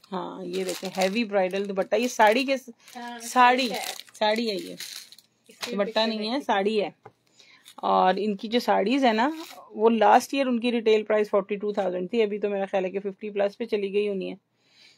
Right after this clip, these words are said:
Speaker 1: ठीक है। और ये उसका <clears throat> fabric है, ढाई गज का fabric है, आप as a bridal दुपट्टा इसको यूज़ कर सकते हैं। Golden color है।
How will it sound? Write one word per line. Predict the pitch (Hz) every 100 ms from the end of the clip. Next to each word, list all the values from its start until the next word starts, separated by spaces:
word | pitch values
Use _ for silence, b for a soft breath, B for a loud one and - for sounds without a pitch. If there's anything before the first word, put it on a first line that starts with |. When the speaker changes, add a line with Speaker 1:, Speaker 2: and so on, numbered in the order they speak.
| b _ _ _
Speaker 1:
ठीक | - 208 240
है। | 233 - -
और | 196
ये | 196 196 202
उसका | 254 - 226 220 - -
<clears throat> | 247 240 - _ _ _ - - _ _
fabric | - 208 196 233 233
है, | 240
ढाई | 226 196
गज | 208 202
का | 233
fabric | 226 196 185 202
है, | 226
आप | 208
as | 196
a | 202
bridal | 185 190 190 208
दुपट्टा | 202 196 -
इसको | 208 - 220
यूज़ | 202 -
कर | 202
सकते | 214 202 220
हैं। | 214 B B B -
Golden | 185 190 196 220
color | 214 208 214
है। | 226